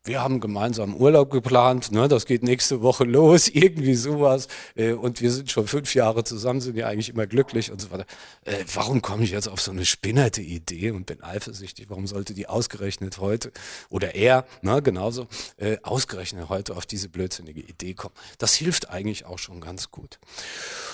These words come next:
Und sonst sollte man, und das kann man eigentlich auch sehr stark empfehlen, mit dem Partner, mit der Partnerin darüber sprechen. Also dann kann man vielleicht auch ein bisschen diese Situationen entschärfen, ne, indem man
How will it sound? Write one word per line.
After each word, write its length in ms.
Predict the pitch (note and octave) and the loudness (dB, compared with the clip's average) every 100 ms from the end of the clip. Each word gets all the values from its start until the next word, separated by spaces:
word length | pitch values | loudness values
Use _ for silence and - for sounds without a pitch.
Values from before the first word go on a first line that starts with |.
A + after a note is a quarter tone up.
| - - | -16 -10
Und 240 | - B2+ | -2 0
sonst 720 | - G#2+ A2+ E3+ A3+ - - - - | 2 2 2 4 4 4 4 2 0
sollte 500 | - - A2 D3 F#3+ | -2 -2 0 0 0
man, 280 | F3+ E3 E3 | 0 0 0
und 180 | A#2 G2+ | -2 -4
das 140 | A2+ | -6
kann 120 | - C#3 | -4 -4
man 120 | C3+ | -4
eigentlich 340 | G2 F#2 - | -6 -6 -4
auch 160 | B2 C#3 | -2 -2
sehr 220 | - G2+ | -2 -2
stark 340 | - - F2+ | -4 -8 -10
empfehlen, 800 | F2+ E2 - - F#2+ A2 D3+ E3 - - - | -12 -6 -4 -4 -4 2 4 2 -2 -12 0
mit 180 | B2+ | 4
dem 160 | G3 E3+ | 4 2
Partner, 380 | - B2+ C#3 A#2+ | 2 -2 -2 -4
mit 120 | A#2 | -2
der 60 | B2+ | -4
Partnerin 560 | - G#2+ - G#2 A2 | -4 -6 -6 -8 -6
darüber 360 | G2+ G2 F2+ F2 | -6 -8 -8 -8
sprechen. 440 | - - - - - - - - - - | -10 -12 -18 -18 -18 -20 -20 -20 -20 -12
Also 180 | G#2+ B2+ | -4 -2
dann 80 | A#2 | -2
kann 240 | - D3+ | -4 0
man 160 | E3+ D#3+ | 2 2
vielleicht 400 | C#3+ C3 C#3 C3+ | 2 2 2 -2
auch 160 | A#2 | -4
ein 80 | B2+ | -4
bisschen 240 | B2+ B2 | -4 -4
diese 220 | A#2 A2 A2+ | -4 -4 -2
Situationen 760 | - A#2 G#2 G2 A2+ A2 A#2 | -4 -4 -6 -4 -6 -6 -8
entschärfen, 840 | - F2 - G2+ B2 D#3+ F3 E3+ - _ - - - - _ - | -8 -12 -10 -4 -2 -2 -6 -10 -12 _ -20 -20 -20 -20 _ -8
ne, 280 | A#2+ F#3+ F3+ - - - | -6 -4 -8 -14 -20 -14
indem 240 | G2+ G2+ | -12 -10
man 260 | G2+ G2 G2+ | -10 -10 -12